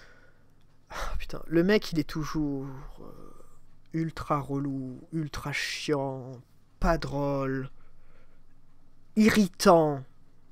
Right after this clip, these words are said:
C'est un beau mot, c'est un bon mot, ça. <laughs> Il est irritant, ce mec, il est très très irritant. C'est tomber dans des orties, je préférais dormir nu dans des orties que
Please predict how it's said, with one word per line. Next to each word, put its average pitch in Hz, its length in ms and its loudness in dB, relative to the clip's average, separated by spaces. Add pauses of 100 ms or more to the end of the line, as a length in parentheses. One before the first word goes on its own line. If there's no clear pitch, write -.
(100)
C'est 135 160 -6
un 135 80 -2
beau 135 180 -2
mot, 131 220 -4
c'est - 260 -14
un 123 60 -10
bon 139 160 -8
mot, 139 240 -6
ça. 135 140 2
<laughs> - 800 4
Il 131 120 -2
est - 160 -2
irritant, 151 640 2 (140)
ce - 200 -6
mec, 110 320 -10
il 104 100 -10
est - 100 -10
très - 220 2
très 175 280 2
irritant. 127 500 -4 (120)
C'est - 220 -12 (640)
tomber 190 260 6
dans 170 160 4
des 160 260 2
orties, 214 520 4 (300)
je - 120 -8
préférais 151 440 0 (220)
dormir 214 720 8 (160)
nu 190 500 6 (180)
dans 147 140 0
des 131 260 0
orties 233 560 8 (1000)
que - 80 -2